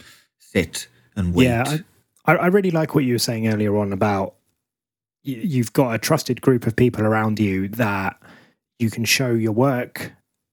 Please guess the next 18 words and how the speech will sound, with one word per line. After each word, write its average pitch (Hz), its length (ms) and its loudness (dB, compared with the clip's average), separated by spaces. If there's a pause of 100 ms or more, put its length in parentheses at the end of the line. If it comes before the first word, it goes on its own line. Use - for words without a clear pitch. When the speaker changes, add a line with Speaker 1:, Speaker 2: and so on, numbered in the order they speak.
Speaker 2:
sort 113 280 0
of 101 80 -8
while 113 200 4
it's 113 120 -2
still - 200 -4
in 104 120 -6
progress. 123 540 2
You're 143 100 4
not 131 120 0
sharing 127 280 2
with 123 80 2
the 117 60 4
whole 120 240 4
world 113 340 2
on 104 120 0
Instagram. 101 680 -2
You're, 110 440 2
Speaker 1:
Mm-hmm. 120 200 4